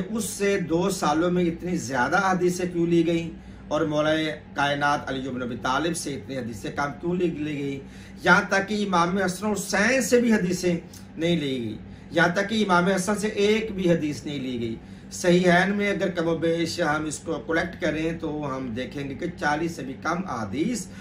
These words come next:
مولا علی سے لی گئی ہے۔ اس کے جواب میں، آ، مرزا محمد علی نے اس کا جو جواب دیا، اپنی طرف سے جواب دینے کی کوشش کی، لیکن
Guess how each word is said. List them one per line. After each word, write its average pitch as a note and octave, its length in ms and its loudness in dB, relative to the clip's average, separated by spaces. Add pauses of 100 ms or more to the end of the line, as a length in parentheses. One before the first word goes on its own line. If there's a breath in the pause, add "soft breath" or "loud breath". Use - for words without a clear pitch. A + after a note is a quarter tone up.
(240 loud breath)
مولا C#3 340 0
علی G3+ 240 2
سے E3+ 200 0
لی C#3 200 -2
گئی C#3 160 -2
ہے۔ D3+ 160 0
اس F#3+ 180 0
کے A#3+ 100 2
جواب G3 360 6
میں، G#3 240 4 (360 loud breath)
آ، E3 340 6
مرزا E3 340 4
محمد F3 360 4
علی F3 680 6
نے C#3+ 140 -4
اس C3+ 100 -6
کا D#3+ 120 0
جو C#3+ 180 -4
جواب C3 520 0
دیا، D#3 300 4
اپنی C3 380 -4
طرف C3 240 -4
سے C#3+ 160 -4
جواب B2 280 -4
دینے A#2+ 180 -2
کی A2 160 -8
کوشش A2+ 300 -8 (100)
کی، D3 160 -2
لیکن C3 420 -4